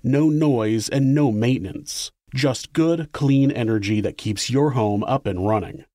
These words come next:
They offer a range of products and affordable price points, from power stations that can provide a half day's worth of power to solar generators and home backup systems that can keep you powered for one, two, or three days.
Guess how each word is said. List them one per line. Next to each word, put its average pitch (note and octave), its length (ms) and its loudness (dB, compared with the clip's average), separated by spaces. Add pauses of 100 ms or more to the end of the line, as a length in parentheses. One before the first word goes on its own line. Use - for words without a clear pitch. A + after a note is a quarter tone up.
(200)
They A#2+ 200 2
offer G#2+ 340 0
a F#2+ 60 0
range A#2 400 0
of F2+ 160 -6
products G#2 480 -2
and F#2+ 100 -2
affordable G2+ 540 -2
price A2+ 300 -2
points, - 680 -10
from C3+ 220 0
power B2+ 340 0
stations B2 560 -2
that B2 120 -2
can G#2 140 -2
provide G2+ 420 0
a F#2 40 -2
half G#2 340 -4
day's G#2+ 280 0
worth G#2 260 0
of F#2+ 160 -8
power G#2 540 -2 (100)
to C3 100 -4
solar C#3 440 0
generators G#2+ 720 0
and G2+ 120 0
home A#2+ 220 0
backup B2 400 -4
systems G2 480 -4
that A2 140 -4
can A2 120 -6
keep C3+ 300 -2
you D3 140 2
powered A2 440 -2
for G#2 160 -4
one, A#2 500 0
two, C3 300 0
or A2 140 -4
three C#3 400 -2
days. A2 640 -4